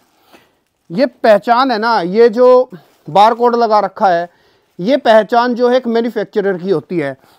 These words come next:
एक ही डिज़ाइन के अंदर सैकड़ों सैकड़ों पीसेस हैं, ये पहचान एक मैन्युफैक्चरर की होती है।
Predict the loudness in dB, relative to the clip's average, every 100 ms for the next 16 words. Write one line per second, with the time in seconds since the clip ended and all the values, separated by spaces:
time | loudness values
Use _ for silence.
0 | _ _ 4 4 2 2 2 2 2 0
1 | 0 -2 -2 -2 -2 0 0 0 -4 -2
2 | -4 -4 -6 -6 -2 -2 -4 -8 _ _
3 | -6 -2 -2 -2 -6 -4 -6 -6 -10 -10
4 | -10 -10 -14 _ -12 -12 -12 -12 -14 -14
5 | -16 -16